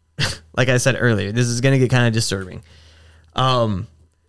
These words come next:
so she said that her dad used to molest her, and, like,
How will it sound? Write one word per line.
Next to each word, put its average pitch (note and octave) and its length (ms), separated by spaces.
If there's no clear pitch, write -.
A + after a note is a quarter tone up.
so C#3+ 160
she D3 180
said E3 440
that C#3 140
her C3 200
dad A#2+ 640
used B2 300
to G#2 220
molest B2 500
her, G2 260
and, A2 300
like, G#2+ 200